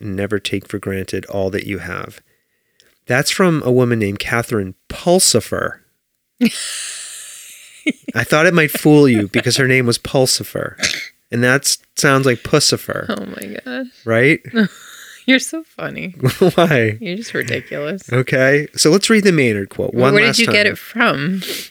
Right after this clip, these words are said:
Speaker 1: I just find things. So, okay. Here's the final Maynard. Here's the quote, okay? The winning Maynard quote. Jen got it right. <clears throat> And we'll read it. We'll read it for Thanksgiving. This is, um, this is Maynard's advice about Thanksgiving.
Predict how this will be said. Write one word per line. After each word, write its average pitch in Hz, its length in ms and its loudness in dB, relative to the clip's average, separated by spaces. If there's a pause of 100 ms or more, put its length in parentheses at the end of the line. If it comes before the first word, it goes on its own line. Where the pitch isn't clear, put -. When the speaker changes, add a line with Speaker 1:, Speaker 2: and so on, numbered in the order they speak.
(120)
Speaker 1:
I 190 120 -2
just 190 200 -2
find 165 320 2
things. 101 240 -2
So, 131 220 4
okay. 131 240 -2 (400)
Here's 180 240 2
the 160 80 2
final 143 480 2
Maynard. 113 440 0
Here's 135 200 0
the - 80 -6
quote, - 460 -2
okay? 107 320 -4
The 123 80 2
winning 143 560 2
Maynard 113 380 0
quote. - 380 -8
Jen 104 480 -4
got 104 200 -4
it 101 120 -4
right. 92 260 -6 (240)
<clears throat> - 0 - (1000)
And 131 120 2
we'll 123 100 6
read 127 240 4
it. 117 300 2
We'll 113 160 0
read 110 200 4
it 107 80 0
for - 140 -4
Thanksgiving. - 640 -6 (1120)
This 127 200 0
is, 113 160 0 (100)
um, 104 520 -4 (140)
this 135 160 -2
is 120 100 -4
Maynard's 131 680 2
advice 110 480 0
about 101 220 -6
Thanksgiving. - 760 -8